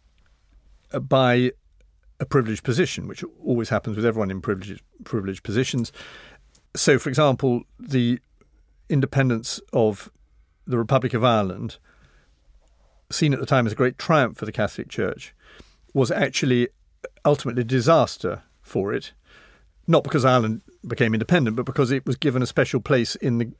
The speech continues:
sort of governmental order of, or the,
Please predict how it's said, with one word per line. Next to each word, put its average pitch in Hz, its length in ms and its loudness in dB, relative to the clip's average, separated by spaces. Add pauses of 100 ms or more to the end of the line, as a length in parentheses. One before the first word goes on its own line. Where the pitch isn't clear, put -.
(120)
sort - 160 -4
of 113 80 -2
governmental 120 720 2 (160)
order 107 420 2
of, - 240 -10 (400)
or 117 300 -4
the, 110 120 -8